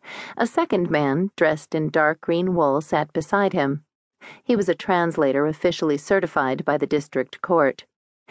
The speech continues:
At some point in his life, the deceased had taken French citizenship,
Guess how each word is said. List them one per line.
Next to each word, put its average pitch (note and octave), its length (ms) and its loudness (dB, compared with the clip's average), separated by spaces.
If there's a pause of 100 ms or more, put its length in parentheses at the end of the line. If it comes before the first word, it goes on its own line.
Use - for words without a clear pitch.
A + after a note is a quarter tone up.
(260)
At B3 160 0
some C#4 240 2
point D#3 260 0
in D#3+ 100 -2
his D3+ 180 0
life, D#3+ 320 2 (260)
the G3 80 2
deceased G#3+ 540 0
had E3 200 -2
taken D#3+ 360 0
French D3 300 -2
citizenship, D#3 760 0